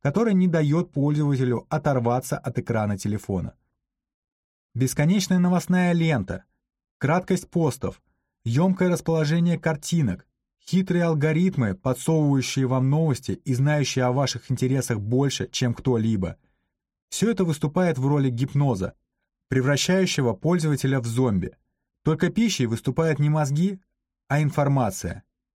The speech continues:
Чаще всего, кстати, совсем бесполезная. Абсолютно никто по ту сторону экрана не заинтересован в том, чтобы вас развлекать. Им нужны ваши просмотры, лайки и активность,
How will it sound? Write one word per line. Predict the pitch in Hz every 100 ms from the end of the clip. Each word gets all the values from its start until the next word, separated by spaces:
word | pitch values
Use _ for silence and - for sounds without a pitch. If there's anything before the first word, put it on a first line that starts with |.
| _ _ _ _
Чаще | - 180 233 240
всего, | 190 - 196
кстати, | 190 - 190 180 156 117 _ _
совсем | - 131 120 - 214
бесполезная. | 135 - 107 95 82 80 69 - _ _ _ _ _ _ _ _ _ _ _
Абсолютно | 135 - 147 196 208
никто | 175 160 190 - 196 113 -
по | - 131
ту | 185 156
сторону | - 151 120 104 104
экрана | 123 139 165 196 104 - -
не | 156 240
заинтересован | 202 196 175 170 170 - 190 151
в | 123
том, | - 160 208 -
чтобы | - 151 135
вас | 123 135 131
развлекать. | 127 117 117 123 120 92 - _ _ _ _ _ _
Им | - 233
нужны | 208 156 160
ваши | 190 180 -
просмотры, | 143 151 - 135 160 190 110 85 _ -
лайки | 117 139 147 180 98 - -
и | 170
активность, | 160 - - 160 107 -